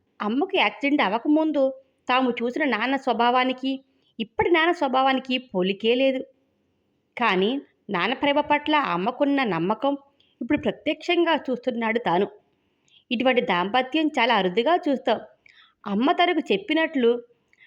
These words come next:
నాన్న అమ్మను ప్రేమించినంత బాగా తాను తన జీవితకాలంలో శ్రీవిద్యని ప్రేమించగలడా?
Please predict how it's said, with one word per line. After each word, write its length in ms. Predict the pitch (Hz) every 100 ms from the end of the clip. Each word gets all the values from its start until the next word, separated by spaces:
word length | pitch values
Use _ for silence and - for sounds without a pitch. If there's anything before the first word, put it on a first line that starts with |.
| -
నాన్న 340 | 196 185 269 370
అమ్మను 460 | 185 180 208 320
ప్రేమించినంత 600 | 330 277 269 277 254 240
బాగా 500 | 226 185 175 208 302 330 _ _ _ _ _ _ _ _ _ -
తాను 240 | 226 285 339
తన 140 | 330
జీవితకాలంలో 1000 | 247 165 220 320 330 339 320 302 269 262
శ్రీవిద్యని 600 | 262 185 170 233 233 320
ప్రేమించగలడా? 840 | - 165 175 190 208 240 233 285